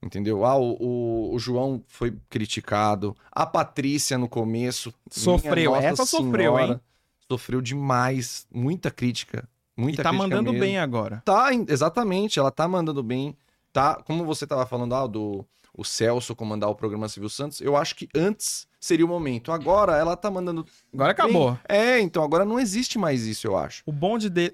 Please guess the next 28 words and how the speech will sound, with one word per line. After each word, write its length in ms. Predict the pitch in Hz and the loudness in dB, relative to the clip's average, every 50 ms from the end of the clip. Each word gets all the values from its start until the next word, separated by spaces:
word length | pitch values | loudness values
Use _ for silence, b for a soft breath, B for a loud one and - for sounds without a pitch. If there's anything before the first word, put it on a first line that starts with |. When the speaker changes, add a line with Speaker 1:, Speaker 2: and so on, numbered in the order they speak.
| _ | _
Speaker 2:
o 100 | 160 156 | 0 0
bonde 280 | 143 135 156 165 196 240 | 2 2 4 4 4 4
Speaker 1:
Entendeu? 180 | 254 214 196 | 4 4 4
Speaker 2:
do 100 | 170 165 | 4 2
Celso, 320 | 143 - - 165 175 175 180 | 2 2 2 2 2 2 2
é 60 | 180 | 0
isso 80 | 202 - | 0 0
que 60 | 254 | 0
eu 40 | 233 | -2
tô 80 | 233 | 0
falando. 200 | - 202 175 160 | 0 0 -2 0
Eu 80 | 151 151 | 2 2
acho 160 | 185 220 - | 2 0 0
que 40 | 226 | -4
o 20 | 208 | -2
Celso 240 | - 180 175 - | 0 -2 -2 -2
pode 280 | - - 196 262 320 - | -4 -2 0 0 0 0
sair 200 | - 247 190 175 | 2 2 2 4
do 80 | 156 143 | 4 2
S 160 | 131 - - | 0 0 0
B 120 | 135 127 120 | -2 -2 -2
T 160 | - - 202 | 0 0 0
porque 220 | 214 226 214 - 240 | 0 -2 -6 -2 -2
o 40 | 220 | -2
bonde 320 | 190 196 208 220 220 226 | 0 0 -2 -2 -4 -4
dele 300 | 202 196 208 208 220 240 | -4 0 0 0 0 0
meio 200 | 233 233 240 247 240 | 0 0 0 -2 -2
que 200 | - 254 247 | -2 -4 -4